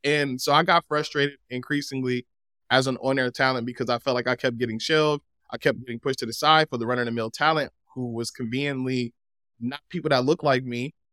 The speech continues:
And I was like, "You know what? This is a consistent thing. And you can't sit here and tell me that the people that break through are anomalies." I think there's a way that we can kind of, you know, you don't have to be the super person of the crop. You don't have to be the cream of the crop always. Like,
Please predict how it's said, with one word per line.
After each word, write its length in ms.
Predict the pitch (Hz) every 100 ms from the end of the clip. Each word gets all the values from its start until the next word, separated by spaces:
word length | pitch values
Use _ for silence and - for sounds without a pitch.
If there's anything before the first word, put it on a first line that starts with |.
| _ -
And 160 | 131 139
I 40 |
was 120 | 147
like, 220 | 147 139 175
"You 60 |
know 100 | 160
what? 120 | 151
This 160 | 151 -
is 60 | 139
a 80 |
consistent 560 | 135 139 - 147 131 117
thing. 260 | 180 196 156
And 120 | 143
you 80 | 165
can't 200 | 170 156
sit 120 | 143
here 120 | 143
and 100 | 131
tell 180 | 151 147
me 80 | 131
that 160 | 123
the 80 | 123
people 260 | 143 139 120
that 160 | 113
break 240 | 113 113 120
through 140 | 135
are 180 | 113 107
anomalies." 600 | 107 135 139 113 110 107
I 80 | 110
think 240 | 127 120
there's 200 | 127 120
a 60 | 107
way 180 | 120
that 140 | 117 110
we 140 | 120
can 180 | 117 113
kind 240 | - 123
of, 120 | 113 110 _ _ _ _ _
you 100 | 139
know, 160 | 143 120
you 100 | 135
don't 180 | 185 160
have 160 | 160 -
to 80 |
be 120 | 139 135
the 100 | 120
super 760 | - 175 - 151 135 120 113 _ _ -
person 420 | 156 143 135 123 -
of 280 | 123 113
the 40 | 107
crop. 320 | - 147 135 _
You 100 | 117
don't 140 | 139 156
have 100 | 143
to 80 | 135
be 100 | 123
the 80 |
cream 260 | 110 151 135
of 40 |
the 80 | 113
crop 300 | - 143 139
always. 560 | - 135 156 120 110 117
Like, 240 | 113 110